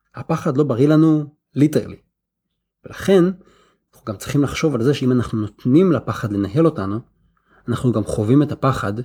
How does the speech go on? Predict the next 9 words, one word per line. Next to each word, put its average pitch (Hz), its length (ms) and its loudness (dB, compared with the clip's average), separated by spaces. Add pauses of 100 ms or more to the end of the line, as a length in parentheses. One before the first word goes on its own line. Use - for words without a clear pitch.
(360)
ואנחנו 104 280 -6
גורמים 107 380 2
לעצמנו 113 640 0 (340)
נזק 101 360 -4
בריאותי. 92 400 -14 (920)
אלה 190 140 6
היו 208 140 6
שש 214 240 0
סיבות 143 540 2